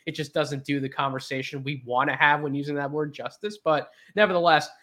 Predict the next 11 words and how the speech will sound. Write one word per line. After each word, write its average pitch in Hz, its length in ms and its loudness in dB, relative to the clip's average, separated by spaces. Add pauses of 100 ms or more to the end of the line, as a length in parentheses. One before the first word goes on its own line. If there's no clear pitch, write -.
(140)
he 190 140 0
feels 247 440 6
like 233 240 2
one 196 160 0
of 190 100 -2
these 190 200 -6
quote 180 280 0
unquote 160 440 -2
safe 151 360 -4
guys 135 520 2
where 131 400 -4